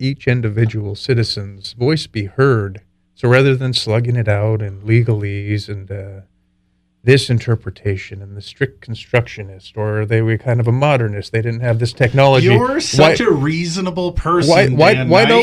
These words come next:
Speaker 2: Knight.
Speaker 1: we, why don't we
Speaker 2: It
Speaker 1: actually
Speaker 2: floors me.
Speaker 1: Well, and, and, and, and it goes back to my contention that I don't think any of the city council people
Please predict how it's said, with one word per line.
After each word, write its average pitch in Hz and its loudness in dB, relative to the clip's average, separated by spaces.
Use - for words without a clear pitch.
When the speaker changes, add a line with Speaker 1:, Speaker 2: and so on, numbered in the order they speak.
Speaker 2:
Knight. - -
Speaker 1:
we, 233 2
why 180 4
don't 233 2
we 226 0
Speaker 2:
It - -12
Speaker 1:
actually 208 2
Speaker 2:
floors 480 0
me. 120 -4
Speaker 1:
Well, 220 6
and, 214 2
and, 208 2
and, 202 2
and 196 2
it 196 2
goes 202 0
back 196 2
to 185 -2
my 175 4
contention 151 0
that 120 4
I 185 2
don't 214 0
think 196 -4
any 277 -6
of 170 -10
the 139 -4
city 180 -4
council 165 -8
people 107 0